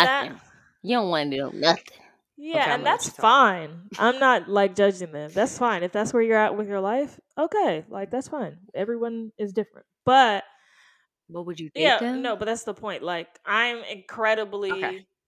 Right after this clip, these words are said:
Speaker 1: spiritual to the point where I
Speaker 2: Mm.
Speaker 1: lead my life by the spirit. Like, when I'm looking for instruction, when I'm in a bad place, when I, when the shit hit the fan and I gotta get down on my knees and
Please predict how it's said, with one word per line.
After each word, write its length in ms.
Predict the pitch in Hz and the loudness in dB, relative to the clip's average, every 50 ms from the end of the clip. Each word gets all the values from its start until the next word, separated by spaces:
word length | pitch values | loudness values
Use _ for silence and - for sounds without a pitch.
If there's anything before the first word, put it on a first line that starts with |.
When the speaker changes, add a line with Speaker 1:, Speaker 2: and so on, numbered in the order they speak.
| _ _ _ _ - | _ _ _ _ -16
Speaker 1:
spiritual 920 | - - - - - 190 185 208 240 262 - 330 320 320 330 339 339 _ _ _ _ _ _ _ _ _ _ | -14 -14 -14 -10 -8 -6 -4 -4 -4 -6 -4 -4 -4 -4 -4 -4 -8 _ _ _ _ _ _ _ _ _ _
to 40 | - | -2
the 100 | 247 247 | -2 0
point 200 | 247 294 277 240 | 0 0 -2 0
where 120 | 214 214 220 | 2 4 4
I 160 | 233 254 240 | 6 6 4
Speaker 2:
Mm. 0 | |
Speaker 1:
lead 440 | 220 214 208 226 240 240 240 190 185 | 2 0 -4 -6 -6 -6 -8 -8 -8
my 200 | 185 190 185 175 | -6 -4 -4 -2
life 640 | 175 175 185 190 165 160 160 156 - _ _ _ _ _ | -2 -4 -2 -2 -2 -4 -4 -14 -18 _ _ _ _ _
by 220 | 175 180 190 180 170 | -10 -8 -6 -6 -6
the 120 | 156 156 | -8 -10
spirit. 440 | - - - 202 180 - 95 - _ _ _ _ - | -10 -6 -6 -6 -6 -6 -12 -16 _ _ _ _ -14
Like, 240 | 165 160 143 - _ _ _ _ _ _ _ _ _ _ _ | -12 -12 -12 -12 _ _ _ _ _ _ _ _ _ _ _
when 180 | - 165 175 185 | -14 -12 -8 -6
I'm 580 | 190 208 214 214 214 208 202 196 190 202 202 _ _ _ _ _ _ _ _ _ _ _ _ | -4 -4 -4 -4 -4 -6 -10 -12 -18 -20 -20 _ _ _ _ _ _ _ _ _ _ _ _
looking 320 | 196 214 208 - 214 202 - | -4 -4 -4 -4 -8 -12 -10
for 160 | - 220 208 | -10 -8 -8
instruction, 800 | 208 208 - - - 240 214 - - - - 175 160 151 156 | -6 -8 -8 -2 -2 -2 -2 -2 -6 -10 -10 -12 -12 -12 -14
when 140 | 156 165 165 | -14 -12 -10
I'm 420 | 170 180 190 196 196 196 196 196 _ _ _ _ _ - | -8 -6 -6 -6 -6 -8 -10 -12 _ _ _ _ _ -10
in 160 | - 202 190 | -10 -8 -6
a 100 | 190 185 | -6 -6
bad 280 | 185 196 196 196 - 294 - | -2 -2 -2 -2 -2 -4 -8
place, 640 | - - 240 233 202 170 160 160 156 - - - 196 | -8 -4 -2 -2 -2 -4 -6 -10 -12 -12 -12 -12 -12
when 160 | 185 180 180 | -14 -10 -6
I, 460 | 180 196 202 202 202 202 202 202 208 - - - - _ _ _ - | -4 -2 0 2 2 2 0 -2 -4 -8 -16 -20 -20 _ _ _ -14
when 160 | 202 196 185 180 | -14 -14 -12 -10
the 40 | - | -10
shit 240 | - - 269 247 247 | -2 0 2 2 2
hit 120 | 247 247 | 0 -2
the 100 | 226 208 | -2 -6
fan 500 | - - - 254 262 254 240 220 196 185 | -6 -6 -4 -2 -2 0 -2 -2 -4 -6
and 100 | 175 180 | -8 -8
I 100 | 185 190 | -8 -4
gotta 220 | 196 202 202 196 190 | -2 -2 -2 -2 0
get 220 | 185 214 220 208 | 0 0 0 0
down 160 | 208 202 202 | -2 -8 -8
on 80 | 196 196 | -8 -8
my 120 | 190 185 180 | -10 -10 -10
knees 380 | 185 202 220 214 202 190 180 180 | -8 -8 -6 -4 -4 -4 -4 -6
and 220 | 170 165 - - | -8 -10 -10 -20